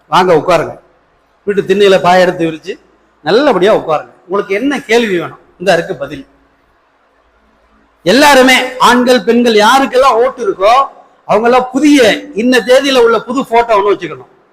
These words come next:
புது போட்டோ எடுத்துக்கலாம்ல, புது போட்டோ ரெடியா வச்சுக்கிற வேண்டியது. ஆதார் கார்டு, அதே மாதிரி யாருடைய பெயர்ல ஓட்டர் லிஸ்ட், வாக்காளர் அடையாள அட்டை வச்சிருப்போம், ஓட்டு அட்டை வச்சிருக்கோம்ல, அதை எடுத்து வச்சுக்கிற வேண்டியது.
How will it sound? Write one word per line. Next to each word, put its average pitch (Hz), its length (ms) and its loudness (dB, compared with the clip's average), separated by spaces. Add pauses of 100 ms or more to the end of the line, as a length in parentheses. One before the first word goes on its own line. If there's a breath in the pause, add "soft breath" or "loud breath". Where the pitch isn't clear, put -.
(580)
புது 233 100 0
போட்டோ 202 200 2
எடுத்துக்கலாம்ல, 214 480 4 (720)
புது 240 180 0
போட்டோ 208 320 2 (280)
ரெடியா 202 240 2
வச்சுக்கிற 180 320 -2
வேண்டியது. 151 280 -4 (540)
ஆதார் 247 420 4
கார்டு, 147 260 2 (680)
அதே 214 180 2
மாதிரி 247 300 4 (480)
யாருடைய 269 580 4 (160)
பெயர்ல 285 520 0 (420)
ஓட்டர் 294 440 0
லிஸ்ட், 214 340 -8 (320)
வாக்காளர் 220 400 2
அடையாள 208 260 4
அட்டை 196 140 0
வச்சிருப்போம், 175 440 -2 (920)
ஓட்டு 208 220 2
அட்டை 196 160 2
வச்சிருக்கோம்ல, 190 480 2 (640)
அதை 214 260 4
எடுத்து 226 320 4
வச்சுக்கிற 185 300 0
வேண்டியது. 143 340 -12